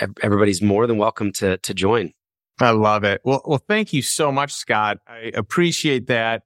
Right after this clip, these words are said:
Speaker 2: And I, I've had a few groups, namely, you know, Charity Water with you and Love Justice International, that have both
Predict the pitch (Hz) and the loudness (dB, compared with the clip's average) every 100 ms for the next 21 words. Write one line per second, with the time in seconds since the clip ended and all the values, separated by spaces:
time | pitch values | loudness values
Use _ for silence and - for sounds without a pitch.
0 | _ _ _ _ 127 117 117 - 113 104 | _ _ _ _ 0 0 0 0 -2 0
1 | 151 147 135 - _ 123 - - 180 170 | -2 0 -4 -8 _ -6 -4 0 0 2
2 | 127 151 151 - - - - - _ - | 0 0 0 -4 -6 -6 -6 -10 _ -2
3 | 127 147 160 139 120 113 110 - 117 104 | 0 2 2 0 0 -2 -6 -4 0 2
4 | 101 101 113 - 165 160 127 120 113 135 | 0 -2 -4 0 0 0 0 0 0 -2
5 | 143 123 117 147 139 110 131 - _ _ | -4 -6 -4 0 2 2 0 -6 _ _
6 | _ - 110 110 107 127 139 127 139 - | _ -2 0 2 2 0 0 0 -2 -2
7 | 135 139 120 117 135 151 127 107 101 98 | -4 -2 0 0 -2 -4 -4 -2 -2 -6
8 | _ _ _ 117 110 95 127 135 139 - | _ _ _ 0 0 0 0 2 0 -4
9 | - | -18